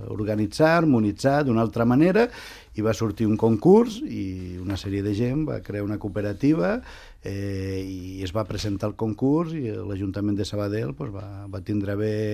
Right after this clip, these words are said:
i creure en aquest projecte, i a partir d'aquí, pues,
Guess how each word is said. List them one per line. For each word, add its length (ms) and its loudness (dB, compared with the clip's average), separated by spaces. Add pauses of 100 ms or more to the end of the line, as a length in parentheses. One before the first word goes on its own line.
(560)
i 160 -4
creure 400 6
en 80 4
aquest 240 0
projecte, 640 4 (520)
i 160 -10
a 40 -10
partir 320 -10
d'aquí, 280 -8
pues, 300 -8